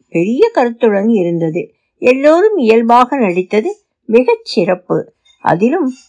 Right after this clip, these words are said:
மைத்திலியின் நடிப்பு உச்சம். ஒவ்வொரு வார்த்தைக்கும் கண்ணாலேயே பதிலளித்தது அபாரம். பண்பட்ட நடிப்பு. மனைவிக்கும் உதவுவது ஆண்மகனின் கடமை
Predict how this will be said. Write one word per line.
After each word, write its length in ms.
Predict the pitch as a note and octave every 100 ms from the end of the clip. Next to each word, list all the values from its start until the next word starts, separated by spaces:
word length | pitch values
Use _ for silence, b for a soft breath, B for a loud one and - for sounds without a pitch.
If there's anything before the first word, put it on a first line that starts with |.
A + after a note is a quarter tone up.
| _ D3
மைத்திலியின் 720 | D3+ G#3+ B3+ A4+ G#4 F#4 C#4+
நடிப்பு 560 | A3 A3 C#4+ - D#4+
உச்சம். 480 | F3 D#3+ - D#4 - _ _
ஒவ்வொரு 500 | G#3 A3+ F#4 A#4 A4+
வார்த்தைக்கும் 760 | C4+ G#3 A#3 C#4 B3+ A#3+ - - _ _ -
கண்ணாலேயே 840 | D#3+ G3 C#4 F#4+ F4 D4 D4 G4 F4+
பதிலளித்தது 800 | G#3 A3+ B3 G#3+ G3+ G3 A#3+ D4+ G#3+
அபாரம். 680 | D3 D3+ G3 B3 F4 F#4 _ _ _ _
பண்பட்ட 600 | - D3+ G3+ B3 A#3+ G#4+
நடிப்பு. 500 | F4 A#3 A#3 A#3+ - _ _
மனைவிக்கும் 680 | F3 F#3+ A#3 D4 D#4 G#4+ A#4+ A4
உதவுவது 540 | C#4+ D4 D4 C4 B3+ C4+
ஆண்மகனின் 760 | G#3+ G3+ C4 C4+ B3+ B3 B3 A#3
கடமை 640 | E3 F#3 G3+ A3+ G#3+